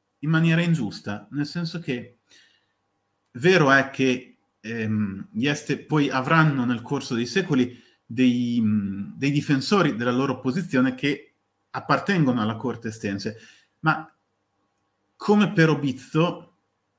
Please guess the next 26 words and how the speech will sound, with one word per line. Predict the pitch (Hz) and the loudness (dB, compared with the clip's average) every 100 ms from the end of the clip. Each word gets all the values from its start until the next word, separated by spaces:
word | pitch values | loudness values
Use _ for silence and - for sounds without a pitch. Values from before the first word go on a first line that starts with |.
| _ _ _ _ _ _ _ | _ _ _ _ _ _ _
non, | 156 156 160 165 170 175 185 175 156 - - | 2 6 6 6 6 6 4 4 2 -2 -2
anche | 185 180 165 | 0 0 -4
con | 180 175 | 0 2
Ez-, | 147 - - | 2 0 -16
con | - 170 | -2 0
Azzo | 180 180 180 - | 0 0 -4 -4
ottavo | - 160 180 143 127 | -6 -2 2 2 4
non | 139 | 2
si | 143 165 | 0 -2
parla | 185 185 123 113 | 0 2 2 -2
poi | 151 123 113 - _ _ _ | -2 -2 -4 -20 _ _ _
di | - 139 | -6 -2
tiranni | 165 147 147 156 156 147 143 139 | 2 2 4 4 4 2 0 -2
così | - 127 117 147 139 123 - _ | -2 -6 -2 0 0 -2 -10 _
fuori | - - 156 143 | -20 -2 0 2
dagli | 135 131 127 | 2 0 0
schemi, | - - 123 123 120 117 117 - _ _ _ _ _ _ | -4 -2 0 0 -2 -4 -10 -20 _ _ _ _ _ _
eh, | 113 113 113 110 | -10 -6 -4 -2
dell'epoca, | 127 139 147 - 120 - 120 120 - | 0 2 0 -2 -8 -4 -6 -6 -14
così | - 147 131 160 160 | -4 -4 0 -4 -4
più | - 175 | -2 0
violenti | 151 147 143 135 131 131 | 2 2 2 -2 -4 -4
dell'epoca. | 127 120 113 110 110 | -2 -2 -4 -8 -12
Gli | 110 135 | -10 -8
stessi | 151 - 175 - 160 | -8 -6 -6 -2 -4
svevi | 131 151 156 131 110 110 | -2 0 0 0 0 -4